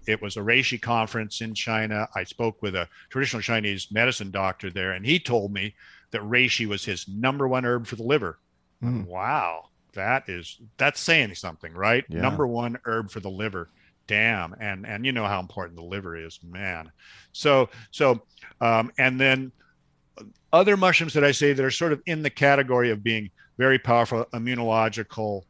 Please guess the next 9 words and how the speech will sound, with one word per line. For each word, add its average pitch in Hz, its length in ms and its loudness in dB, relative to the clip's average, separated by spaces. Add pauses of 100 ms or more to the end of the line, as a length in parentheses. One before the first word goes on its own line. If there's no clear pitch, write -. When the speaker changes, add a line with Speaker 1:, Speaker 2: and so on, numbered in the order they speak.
(300)
Speaker 1:
uh, 98 460 0
potentiators 104 1000 -2
would 98 440 -6
be, 95 560 -4 (320)
uh, 87 240 -4
maitake, 101 880 -2 (400)
would 90 160 -14
be 90 200 -8
shiitake, 92 1000 -4